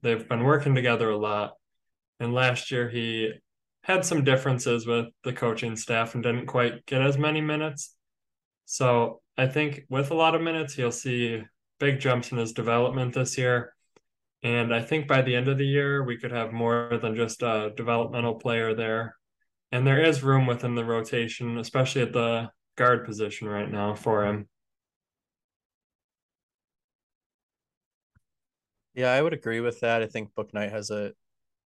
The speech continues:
Speaker 2: is going to, uh, get some minutes this season. And a lot of people, I think, are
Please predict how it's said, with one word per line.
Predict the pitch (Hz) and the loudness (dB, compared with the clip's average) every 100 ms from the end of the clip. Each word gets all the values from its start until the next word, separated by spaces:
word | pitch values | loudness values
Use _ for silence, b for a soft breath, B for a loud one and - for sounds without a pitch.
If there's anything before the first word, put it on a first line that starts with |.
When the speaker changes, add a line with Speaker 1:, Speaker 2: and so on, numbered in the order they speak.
| - | -10
Speaker 2:
is | 110 - | -8 -4
going | 110 107 104 | -4 -4 -8
to, | 110 104 101 | -8 -6 -6
uh, | 101 101 | -6 -8
get | - - | -10 -10
some | 104 | -10
minutes | 101 101 104 - | -10 -10 -10 -10
this | 107 - | -8 -8
season. | 104 104 107 104 101 | -10 -10 -8 -8 -10
And | 101 101 _ b b b b b b - | -12 -16 _ b b b b b b 0
a | |
lot | 135 170 | 2 4
of | 185 | 0
people, | 202 196 160 | -4 -2 0
I | 113 | 0
think, | - 120 110 | 0 -8 -4
are | 107 107 107 101 101 | 0 2 2 -2 -4